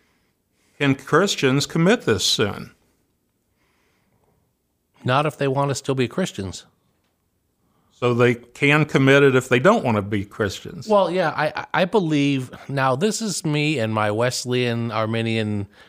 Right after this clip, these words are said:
Speaker 2: background. Um, now, I want to say before I say anything,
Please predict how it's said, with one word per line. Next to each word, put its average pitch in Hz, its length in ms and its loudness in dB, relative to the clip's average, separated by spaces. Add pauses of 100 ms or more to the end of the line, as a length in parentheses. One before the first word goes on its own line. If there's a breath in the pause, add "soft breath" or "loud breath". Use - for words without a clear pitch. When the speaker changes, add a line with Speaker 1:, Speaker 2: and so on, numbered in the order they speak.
(100)
Speaker 2:
background. 95 800 -4 (400 soft breath)
Um, 104 300 -4
now, 120 240 0
I 123 100 -4
want 135 200 0
to 127 40 -4
say 131 320 0
before 120 400 0
I 117 60 0
say 117 220 -4
anything, 110 300 -4